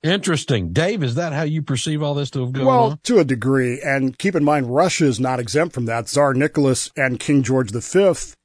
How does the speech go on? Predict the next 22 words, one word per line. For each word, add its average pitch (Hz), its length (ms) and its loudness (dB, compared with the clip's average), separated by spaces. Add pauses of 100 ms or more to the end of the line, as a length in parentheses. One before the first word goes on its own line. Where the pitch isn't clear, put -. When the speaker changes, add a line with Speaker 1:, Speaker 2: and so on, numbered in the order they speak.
(880)
Speaker 2:
could 151 200 0
change 180 340 -2
clothes, 180 300 2
and 139 100 4
you 143 100 6
wouldn't 131 220 2
be 127 80 0
able 120 140 0
to 113 60 -4
tell 131 180 2
the 117 80 -2
difference 123 400 -2
unless 120 240 -6
they 110 120 -8
talked, 110 460 -2
'cause 123 220 -10
one 131 140 -6
speaks - 280 -10
Russian, 120 380 -6
one 110 140 -8
speaks 107 240 -10
English. 131 240 -4